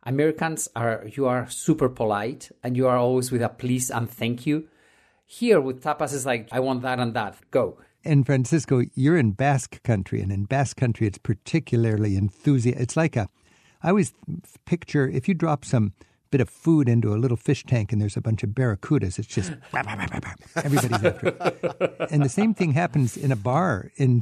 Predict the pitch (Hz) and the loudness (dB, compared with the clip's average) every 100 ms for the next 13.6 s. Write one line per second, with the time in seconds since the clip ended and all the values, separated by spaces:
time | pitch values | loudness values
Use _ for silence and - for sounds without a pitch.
0 | - 151 127 147 143 131 131 180 - 107 | 2 2 4 4 2 2 2 0 0 -2
1 | 123 - _ _ 165 - 147 139 143 123 | -2 -4 _ _ -2 2 2 2 0 -2
2 | - - 156 - 127 - 170 220 196 131 | -6 0 0 2 -2 0 0 2 0 -2
3 | - _ - 165 202 208 175 180 165 131 | -4 _ 0 2 4 4 4 2 4 4
4 | 127 165 226 135 95 127 - - 214 214 | 2 2 4 2 2 -4 -4 0 0 0
5 | - 117 107 104 98 98 110 101 139 170 | -2 0 0 -2 -4 -4 -4 0 0 -2
6 | _ _ _ - 139 123 107 - - 175 | _ _ _ -2 0 2 -2 -4 -2 0
7 | 156 147 139 104 - 156 160 104 113 - | 2 2 2 -2 -4 -2 -2 -2 -4 -8
8 | _ _ _ - 131 107 - - _ - | _ _ _ 0 2 2 -2 -20 _ 0
9 | 160 127 113 95 87 - - _ _ _ | 0 0 -4 -4 -4 -8 -16 _ _ _
10 | - 131 143 - 123 110 104 147 160 170 | -6 0 0 0 -4 -4 -2 2 2 2
11 | - - - - 135 160 147 151 127 185 | -6 -10 -8 -4 0 2 4 4 4 2
12 | - 107 - 147 165 175 208 175 165 127 | 2 -4 -6 -6 -2 0 -2 0 0 0
13 | 135 127 120 139 135 | -2 -2 -4 -4 -6